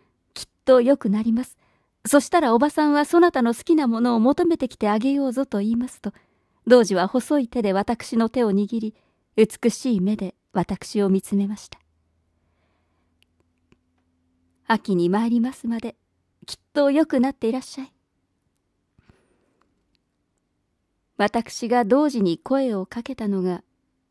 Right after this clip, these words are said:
これが終わりでございました。まだ秋にならぬ間に、童子は亡くなったのでございます。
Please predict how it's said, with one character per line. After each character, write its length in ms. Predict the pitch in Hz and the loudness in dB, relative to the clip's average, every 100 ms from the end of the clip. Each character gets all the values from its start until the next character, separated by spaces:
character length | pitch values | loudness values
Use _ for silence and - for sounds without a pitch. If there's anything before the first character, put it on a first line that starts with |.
| _ - | _ -2
こ 120 | 202 | 0
れ 100 | 175 | 0
が 240 | 180 202 - _ _ | -2 -8 -10 _ _
終 140 | 190 185 | 0 2
わ 100 | 208 | 2
り 140 | 226 | -2
で 100 | 233 | -4
ご 140 | 226 | -6
ざ 120 | 226 233 | -6 -6
い 60 | |
ま 100 | 226 | -6
し 160 | 240 - | -8 -14
た。 140 | - _ _ _ _ _ _ _ _ _ _ _ _ _ _ _ _ _ _ _ _ _ _ _ _ _ _ _ _ _ _ _ _ _ _ | -20 _ _ _ _ _ _ _ _ _ _ _ _ _ _ _ _ _ _ _ _ _ _ _ _ _ _ _ _ _ _ _ _ _ _
ま 160 | 226 277 | 2 4
だ 180 | 233 208 | 4 2
秋 240 | 294 311 | 2 2
に 220 | 240 214 | 2 2
な 120 | 208 247 | 0 0
ら 120 | 254 | 2
ぬ 140 | 220 | 0
間 160 | 208 220 | 0 -2
に、 220 | 214 - _ _ _ _ _ _ - | -4 -6 _ _ _ _ _ _ 4
童 200 | 247 262 | 6 6
子 100 | 196 | 4
は 160 | 180 | 0
亡 140 | 185 190 | 0 0
く 100 | 226 | -2
な 120 | 247 | -4
っ 20 | |
た 160 | - 269 | -6 -6
の 100 | 262 | -4
で 100 | 196 | -4
ご 120 | 175 | -4
ざ 100 | 190 | -6
い 80 | 180 | -8
ま 140 | 190 | -10
す。 120 | - | -14